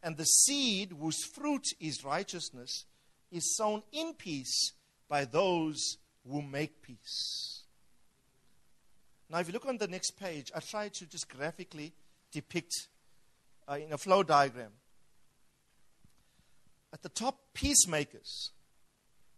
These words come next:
sow seeds of peace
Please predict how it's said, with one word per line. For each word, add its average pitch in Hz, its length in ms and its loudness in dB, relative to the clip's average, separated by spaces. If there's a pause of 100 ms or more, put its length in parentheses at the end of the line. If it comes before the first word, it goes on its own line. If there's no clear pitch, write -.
(600)
sow 214 460 6
seeds 202 840 0
of 156 260 0
peace - 640 2